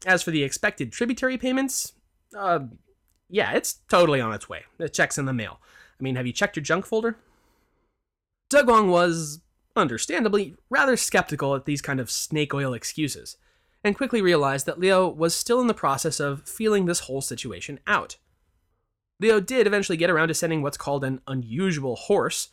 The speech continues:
in the form of token tribute, but upon the deliverer's return to Hedong, Deguang had sent with him a message bestowing upon the governor several new honorific titles, but also flat out asking him how long he was planning to sit on the fence here. Quote,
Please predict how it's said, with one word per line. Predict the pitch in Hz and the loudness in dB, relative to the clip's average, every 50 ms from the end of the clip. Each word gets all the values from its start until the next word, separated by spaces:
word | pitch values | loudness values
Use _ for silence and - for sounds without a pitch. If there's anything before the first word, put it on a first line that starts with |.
| _ - | _ -4
in | 135 135 | -2 0
the | 131 131 131 127 | 0 0 -2 -2
form | - - 147 143 143 143 135 127 | -4 -6 -4 -2 0 0 0 -2
of | 123 110 117 | -4 -6 -10
token | - - 147 127 - 117 110 | -10 -8 -8 -6 -6 -8 -8
tribute, | - - 240 202 117 85 - - _ _ _ _ _ _ _ _ _ _ | -2 -2 -2 -2 -2 -6 -8 -14 _ _ _ _ _ _ _ _ _ _
but | 196 202 | 2 2
upon | 196 - 254 247 254 | 2 4 4 4 4
the | 233 214 | 4 4
deliverer's | 185 180 196 196 202 190 180 165 - | 4 4 4 4 4 2 2 2 -2
return | - 143 - - - 226 208 180 | -6 -10 -6 -2 0 2 2 2
to | 143 | 0
Hedong, | - - 151 131 143 160 147 120 113 135 147 - _ _ | -2 -2 -4 0 2 2 2 2 0 -6 -10 -14 _ _
Deguang | 185 185 180 202 190 180 | 0 2 4 4 2 2
had | 175 151 - | -2 -4 0
sent | - 214 220 | 0 0 0
with | 208 170 | 0 -2
him | 170 180 165 | -2 -2 -2
a | 143 | -2
message | 135 143 165 214 - - 120 110 - - | 0 0 0 -2 -2 -4 -6 -6 -8 -8
bestowing | - 160 - - - 254 302 311 302 | -6 -4 -4 -2 0 0 0 2 0
upon | 277 254 - 233 214 214 | -2 0 2 0 2 2
the | 196 | 2
governor | 160 151 143 151 147 147 - | 2 0 0 0 -2 -2 -4
several | - - - 254 247 226 214 160 | -6 0 2 2 4 4 4 2
new | 135 127 | 2 -2
honorific | - 123 131 131 120 110 - - 104 _ | -4 -6 -8 -6 -8 -8 -10 -14 -18 _
titles, | - - 269 220 185 170 - - - _ _ _ _ _ _ - | 0 2 4 4 4 2 2 0 -8 _ _ _ _ _ _ -2
but | _ 170 170 - | _ 0 0 4
also | - 190 220 - - - 135 127 123 | 4 4 4 6 4 2 0 -4 -4
flat | - - - 202 208 214 202 | -6 -8 -2 2 4 6 6
out | 196 185 180 - _ | 6 4 4 2 _
asking | - 175 190 - - - 160 147 | 2 2 2 2 0 -4 -4 -2
him | 151 156 151 151 - | 0 0 0 -2 -4
how | - - - 330 381 330 | -6 0 2 2 4 6
long | 277 254 240 226 226 226 | 4 4 6 4 2 0
he | - - | 0 0
was | 220 202 - | -2 -2 -2
planning | - 208 190 190 185 175 | -2 -2 0 0 -2 -2
to | - 160 | -2 -4
sit | - - - 160 147 | -2 0 0 0 0
on | 135 117 | 0 -2
the | 107 - | -6 -4
fence | - 247 233 202 - | 0 0 0 2 0
here. | - 135 78 - - _ _ _ _ _ _ _ _ _ _ | -4 -8 -10 -12 -16 _ _ _ _ _ _ _ _ _ _
Quote, | - 196 170 175 170 | 2 2 2 2 0